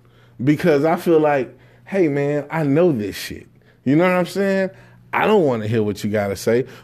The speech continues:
When you might be telling me a different way to marinate it where, you know, it might come out like this and like that. It might taste five times better.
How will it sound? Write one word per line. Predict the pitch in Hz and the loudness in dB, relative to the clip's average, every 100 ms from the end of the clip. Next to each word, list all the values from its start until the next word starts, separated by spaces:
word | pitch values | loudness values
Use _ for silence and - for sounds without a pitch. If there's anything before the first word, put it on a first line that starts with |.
| - | -4
When | 165 180 | 0 2
you | 254 | 2
might | 247 214 | 2 0
be | 190 | 0
telling | 185 208 190 180 | -2 0 2 2
me | 208 233 | 2 0
a | 160 | 0
different | 113 151 190 185 160 | 0 -2 0 -2 0
way | 185 | 0
to | 151 | 0
marinate | 117 123 175 190 180 165 175 | 0 0 0 0 0 0 2
it | 175 | 2
where, | 139 147 143 135 127 - - - | 2 2 4 4 2 -6 -20 -12
you | - 170 | -2 2
know, | 160 156 | 4 4
it | 180 | 4
might | 165 135 | 2 -2
come | - 175 | -4 -2
out | 151 123 | -2 -2
like | 104 98 | -4 -8
this | - 175 170 | -4 -2 -4
and | 143 | -8
like | 120 110 - | -8 -8 -4
that. | 170 175 165 - - | -2 -2 -4 -14 -10
It | 165 | -4
might | 170 143 - | -2 -2 -4
taste | - 196 160 - - - - | -2 -2 -2 -6 -18 -20 -14
five | - 190 190 190 | -6 -2 -2 -2
times | 208 196 180 | -2 0 0
better. | 180 240 165 | -2 0 0